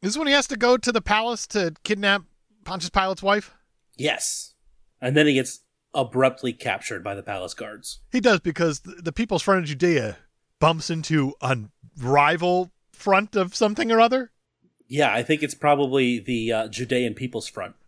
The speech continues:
Speaker 1: The Judean People's Front pops up later. Oh, oh,
Speaker 2: Oh,
Speaker 1: I
Speaker 2: that's
Speaker 1: guess
Speaker 2: right.
Speaker 1: it would be, 'cause they're wearing the same stuff, but I love this so much. And it's supposed to be like this whole
Speaker 2: <laughs>
Speaker 1: commentary on all these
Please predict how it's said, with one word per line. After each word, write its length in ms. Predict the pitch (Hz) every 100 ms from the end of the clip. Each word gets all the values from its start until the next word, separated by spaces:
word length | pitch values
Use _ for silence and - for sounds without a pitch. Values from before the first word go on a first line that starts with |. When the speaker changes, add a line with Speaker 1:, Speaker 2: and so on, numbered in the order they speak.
| _ _
Speaker 1:
The 100 | 170
Judean 580 | 151 339 302 185 339 247
People's 260 | 262 208 156
Front 200 | 196 156
pops 220 | 175 -
up 100 | 113
later. 520 | 156 262 202 151 - _ _
Oh, 120 | 180 214
oh, 40 |
Speaker 2:
Oh, 120 | 208 247
Speaker 1:
I 20 | 233
Speaker 2:
that's 100 | -
Speaker 1:
guess 80 | -
Speaker 2:
right. 60 |
Speaker 1:
it 20 | 247
would 120 | 214
be, 100 | 147
'cause 100 | -
they're 100 | 165
wearing 140 | 190
the 60 | 151
same 320 | 202 170 156 _ _
stuff, 440 | - - 165 107 -
but 220 | 135 120 _ _ _ _ _
I 120 | 156 127
love 280 | 101 92
this 160 | 95 87
so 240 | - 120
much. 280 | 101 90 -
And 100 | 175
it's 100 | -
supposed 280 | 175 208 196
to 40 | 156
be 80 |
like 200 | 170 151
this 140 | 147 139
whole 360 | 147 139 123 120 -
Speaker 2:
<laughs> 140 | -
Speaker 1:
commentary 600 | - 160 139 123 135 123 117
on 140 | 117
all 80 | 117
these 180 | 113